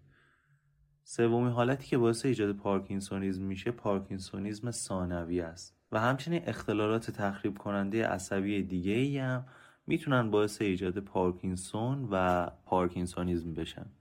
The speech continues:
برای اینکه پزشکا تشخیص بدن که آیا یک نفر بیماری پارکینسون داره یا در واقع بهتره بگم که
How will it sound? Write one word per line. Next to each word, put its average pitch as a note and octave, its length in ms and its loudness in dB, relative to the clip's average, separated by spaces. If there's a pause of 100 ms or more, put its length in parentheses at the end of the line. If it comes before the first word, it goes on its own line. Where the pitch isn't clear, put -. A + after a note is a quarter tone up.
(220)
برای B2+ 220 2
اینکه - 200 -6
پزشکا A2 420 -8
تشخیص A2 520 -8
بدن F#2+ 320 -6
که F#2+ 120 -10
آیا G2+ 240 -2
یک G2+ 340 -6
نفر G2 260 -4
بیماری F#2 420 -4
پارکینسون F#2 840 -8
داره F#2+ 380 -4
یا F2+ 160 -4
در F2+ 160 0
واقع F#2 200 0
بهتره G2+ 360 -2
بگم G2+ 260 -4
که G2+ 240 -8